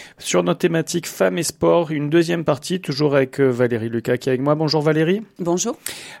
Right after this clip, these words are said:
Speaker 1: Alors voilà, après avoir parlé de manière globalisée et généralisée il y a deux semaines, euh, sur ce thème-là, on va un peu aller, euh, dans les détails et définir déjà, pour commencer peut-être, deux notions par rapport à ce thème femmes et sport,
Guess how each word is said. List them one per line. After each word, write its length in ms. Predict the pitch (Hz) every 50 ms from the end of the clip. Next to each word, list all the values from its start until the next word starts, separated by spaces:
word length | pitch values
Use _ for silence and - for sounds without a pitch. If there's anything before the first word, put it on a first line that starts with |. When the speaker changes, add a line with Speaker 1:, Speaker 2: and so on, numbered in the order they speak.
| _
Speaker 1:
Alors 260 | - 143 151 143 147
voilà, 280 | 143 135 156 143 131 123
après 240 | 123 123 - 160 156
avoir 160 | 147 143 -
parlé 260 | - 147 147 147 156
de 60 | 147
manière 360 | 147 143 143 139 147 143 135 135
globalisée 460 | 131 135 139 143 143 135 143 139 156 151
et 40 |
généralisée 800 | 131 131 143 143 139 135 139 139 139 139 139 131 135 151 151 151
il 120 | 143 135
y 80 | 131 131
a 120 | 131 131
deux 160 | 127 131 143 135
semaines, 480 | - - 147 139 147 147 147 151 143
euh, 260 | 139 131 123 123 120
sur 360 | 110 - - - - 139 - -
ce 160 | - - 123
thème-là, 580 | - - - 127 117 120 127 143 156 170 185
on 180 | 190 180 156 139
va 160 | 131 135 131
un 140 | 135 139 131
peu 220 | - 165 170 160 156 - - - - - - - - _
aller, 320 | - 156 151 156 165 165 160
euh, 120 | 151 147
dans 160 | 139 147 139
les 120 | 139 139 135
détails 540 | 131 135 135 - 160 165 180 185 190 180 151
et 40 |
définir 460 | 135 131 147 - - 156 156 160 160 147
déjà, 360 | 143 135 127 131 147 151 151
pour 200 | 147 - 131 -
commencer 340 | - 135 139 131 - - 143
peut-être, 420 | - 135 - - 143 131 127 123
deux 140 | 131 170 175
notions 640 | 160 160 147 143 143 135 - - - 156 165 185 180
par 140 | - 131
rapport 320 | 113 113 - - 135 123 120
à 80 | 113
ce 140 | 110 - 127
thème 260 | 120 - 135 131 127
femmes 280 | 123 - - 151 139 127
et 40 | 113
sport, 420 | - - _ - 156 165 170 -